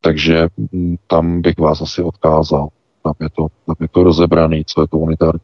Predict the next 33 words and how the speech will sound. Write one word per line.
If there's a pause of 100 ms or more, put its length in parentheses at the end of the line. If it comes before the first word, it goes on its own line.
prostor,
jaké
jsou
projevy
unitáru
a
tak
dále
a
tak
dále. (800)
Ehm, (460)
<laughs>
zase
znovu (120)
si
ohřeju
tu
polívčičku. (440)
Když
si
koupíte (320)
kompletně
celý
svazek, (180)
eh,
všech
šest
knih,
tak (100)
určitě,
eh,
hodně,